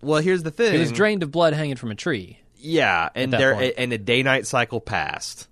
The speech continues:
Speaker 2: Right.
Speaker 1: So, however, I find it highly unlikely the game is hurting high, the paying customers towards an Easter egg that doesn't exist yet and couldn't possibly exist until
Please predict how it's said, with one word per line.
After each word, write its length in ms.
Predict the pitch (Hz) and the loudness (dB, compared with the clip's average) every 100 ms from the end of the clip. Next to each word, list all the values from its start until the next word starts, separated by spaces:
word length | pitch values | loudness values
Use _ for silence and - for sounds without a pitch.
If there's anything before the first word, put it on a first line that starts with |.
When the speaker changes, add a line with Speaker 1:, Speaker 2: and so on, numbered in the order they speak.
| - | -4
Speaker 2:
Right. 260 | 117 92 - _ _ _ _ | -4 -4 -10 _ _ _ _
Speaker 1:
So, 500 | - - 160 151 143 | -12 -4 0 0 0
however, 1000 | - 151 160 175 180 139 120 85 80 92 - | 2 4 4 6 4 2 -2 -2 -4 -6 -4
I 100 | 151 | -4
find 260 | - 202 190 | 2 2 2
it 60 | |
highly 440 | - - 202 196 185 | 0 2 2 2 -2
unlikely 600 | 151 143 139 139 123 107 | -2 0 0 0 -2 -4
the 100 | 101 | -4
game 340 | 113 120 120 | -4 -2 -2
is 120 | 107 | -4
hurting 760 | - 135 131 113 101 98 98 - - _ 92 87 | -4 -4 -2 -2 -4 -6 -10 -14 -20 _ -20 -18
high, 320 | - 120 123 | -2 0 0
the 280 | - 107 107 | -2 -8 -10
paying 360 | - 131 135 127 | -4 -4 -4 -4
customers 600 | 127 123 - 104 95 - | -4 -4 -6 -6 -6 -8
towards 420 | - 113 110 104 | -4 0 0 -2
an 100 | 101 | -6
Easter 360 | 117 113 110 | -6 -6 -4
egg 220 | 101 101 90 | -2 -2 -6
that 160 | 80 | -6
doesn't 320 | 92 107 107 98 | -4 -4 -4 -10
exist 560 | 82 92 101 95 - | -10 -8 -6 -6 -10
yet 480 | 80 80 64 - - _ _ | -12 -10 -10 -14 -20 _ _
and 180 | 110 110 | -10 -8
couldn't 280 | - 165 143 | -2 -2 -2
possibly 460 | - 143 135 131 113 | 2 4 2 -2 -6
exist 360 | 98 117 110 | -4 -6 -6
until 500 | 110 98 110 104 101 | -10 -6 -4 -4 -6